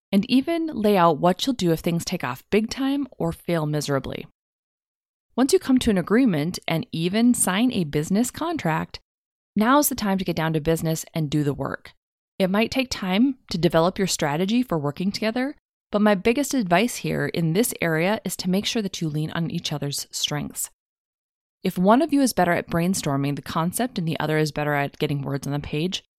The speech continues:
make note of it. If one of you is better with numbers while the other person is better at social media, take advantage of that. In my experience,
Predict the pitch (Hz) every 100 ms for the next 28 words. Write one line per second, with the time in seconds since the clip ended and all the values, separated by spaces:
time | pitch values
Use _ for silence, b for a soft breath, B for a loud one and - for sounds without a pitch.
0 | - 233 262 247 277 190 - - - _
1 | _ _ - 175 185 180 160 175 170 -
2 | 151 160 175 190 233 240 160 139 147 147
3 | 156 170 - 175 - 175 170 127 143 -
4 | - 156 175 185 220 190 151 - _ _
5 | _ - 151 175 180 262 254 160 - 143
6 | - - - _ _ _ _ _ _ -
7 | 208 269 359 - 202 180 151 143 -